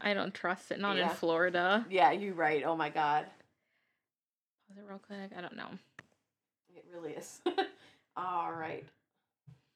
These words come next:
Speaker 1: Alrighty. The earliest descriptions of the Kraken don't give away too much information. They dwell on the creature's size, claiming that he is the hugest monster in the sea, which alone just terrifies me once again.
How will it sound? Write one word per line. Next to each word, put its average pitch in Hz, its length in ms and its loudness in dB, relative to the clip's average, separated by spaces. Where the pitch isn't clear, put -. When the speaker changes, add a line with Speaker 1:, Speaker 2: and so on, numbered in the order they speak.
Speaker 1:
Alrighty. 185 480 -2
The 208 240 0
earliest 190 360 2
descriptions 214 540 -2
of 180 120 2
the 196 80 -2
Kraken 202 440 2
don't 247 200 0
give 254 120 2
away 233 160 2
too 247 220 -2
much 226 220 0
information. 175 680 -4
They 202 120 -2
dwell 202 220 0
on 214 180 2
the 233 80 -4
creature's 277 420 -4
size, 190 460 2
claiming 233 300 2
that 233 120 2
he 226 160 -2
is 214 220 -2
the 208 160 2
hugest 247 640 2
monster 185 360 0
in 175 100 0
the 185 100 -4
sea, 233 340 -2
which 190 200 -6
alone 175 440 -2
just - 200 -12
terrifies 160 520 -2
me 190 200 -2
once 190 240 -4
again. 220 560 6